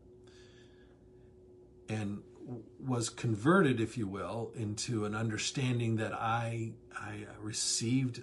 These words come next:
a, a, a more of a personal relationship with Christ and a beautiful filling of his Holy Spirit and the teachings of John Wesley and this idea of, of,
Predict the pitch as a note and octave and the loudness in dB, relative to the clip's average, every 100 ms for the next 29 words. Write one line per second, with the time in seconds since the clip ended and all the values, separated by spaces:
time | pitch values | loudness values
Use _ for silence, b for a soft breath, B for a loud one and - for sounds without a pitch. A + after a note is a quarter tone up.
0 | - A2 G2+ - - G#2+ - A2 G#2+ B2 | -12 -14 -14 -14 -12 -12 -8 -6 -2 -2
1 | A#2+ G#2+ - - F3+ F3 D#3 A#2+ A2 A2+ | -2 -4 -6 2 4 4 2 0 -2 -4
2 | - A#2 G#2 - A#2 A2 - A2 G2 - | -6 -6 -8 -8 -6 -6 -6 -8 -10 0
3 | A#2+ D#3+ D3+ - - - E3+ F3+ D3 C3 | 8 8 6 -2 -10 -4 2 4 2 0
4 | A#2 - B2+ A2+ A2 - D#3 B2+ G#2+ G2 | -4 -6 -6 -6 -8 -6 -6 -4 -6 -10
5 | B B B - A2 - C#3 C#3+ A#2+ A2+ | B B B -8 -4 -2 0 0 0 -2
6 | - A#2+ A2+ A2 C3+ - C3+ G#2+ F#2+ G2 | -2 -2 -2 -2 -2 -2 0 -2 -2 -6
7 | - G#2+ G#2 A2+ A2 G#2+ G#2 F#2 B B | -4 -4 -2 -2 -4 -4 -8 -10 B B
8 | B B - G#2 G2 F2 | B B -10 -6 -6 -8